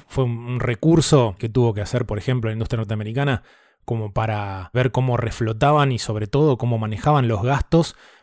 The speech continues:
de eso que, que había, no había llegado a quebrar, como hemos dicho acá,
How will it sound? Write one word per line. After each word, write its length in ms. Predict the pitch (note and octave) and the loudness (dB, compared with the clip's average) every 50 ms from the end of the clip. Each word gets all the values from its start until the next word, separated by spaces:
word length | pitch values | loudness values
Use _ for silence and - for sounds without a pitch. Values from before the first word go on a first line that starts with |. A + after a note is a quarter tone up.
| - - | -16 -8
de 160 | A#2+ A2+ B2 | -2 0 0
eso 240 | B2+ - - B2 G#2 | 0 2 0 -2 -2
que, 280 | - A2+ A2 G#2 G#2 - | -2 -4 -6 -6 -8 -8
que 120 | - A#2 | -8 -6
había, 540 | G#2 G#2+ A#2 B2 B2 A#2+ A2+ G#2+ G2+ F#2+ G2 | -4 -4 -2 -2 0 0 0 -2 -4 -6 -6
no 120 | G#2+ B2 C3+ | -4 -2 2
había 160 | C#3+ D#3 C#3 | 2 2 2
llegado 300 | - - A#2 B2+ C3 A#2 | 2 0 0 0 0 0
a 80 | G#2+ | -2
quebrar, 460 | - A2 G2+ G#2+ C3 E3 D3+ A#2 G#2+ G2+ | -4 -6 -6 -2 0 0 0 0 -2 -4
como 180 | - G2 G#2 | -10 -10 -10
hemos 200 | A2+ A2+ G#2 G#2 | -10 -8 -8 -6
dicho 220 | A2+ A#2+ - - B2 | -6 -6 -6 -6 -6
acá, 300 | A2 C3+ C#3+ D3 A2+ | -2 0 0 0 -2